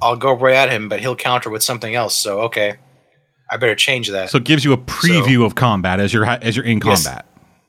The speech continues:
Speaker 1: It gives you a preview of combat that you can change. Because you have to, like,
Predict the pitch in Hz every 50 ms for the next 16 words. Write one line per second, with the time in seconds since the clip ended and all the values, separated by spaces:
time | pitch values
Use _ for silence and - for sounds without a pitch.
0 | _ _ _ _ _ _ _ _ - 143 147 175 165 165 151 131 - - 214 233
1 | 214 208 202 180 160 - - 180 185 180 165 143 135 127 123 120 127 135 143 127
2 | - 120 113 - - 151 139 113 101 92 87 - - - - _ _ _ _ _
3 | _ _ _ _ _ _ _ _ _ _ _ _ _ _ _ _ _ _ _ _
4 | _ _ _ _ _ _ _ _ _ _ _ _ _ _ _ _ _ _ _ _
5 | _ _ _ _ _ _ _ 131 127 120 - 143 127 - 143 147 147 143 - -
6 | 143 135 135 135 131 - - -